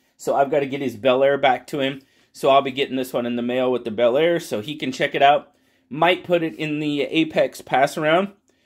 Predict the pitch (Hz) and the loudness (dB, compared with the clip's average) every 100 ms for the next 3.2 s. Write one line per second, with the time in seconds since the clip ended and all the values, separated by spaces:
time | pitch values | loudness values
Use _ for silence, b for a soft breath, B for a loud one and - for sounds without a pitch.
0 | _ - 165 160 170 185 180 165 160 - | _ 0 0 2 -6 -6 -6 -6 -4 -2
1 | 170 170 180 180 - 165 160 175 170 156 | 2 4 4 2 -6 -8 0 4 4 2
2 | 160 220 - _ _ _ _ - 156 127 | 0 0 -2 _ _ _ _ -16 0 2
3 | 113 113 | 2 0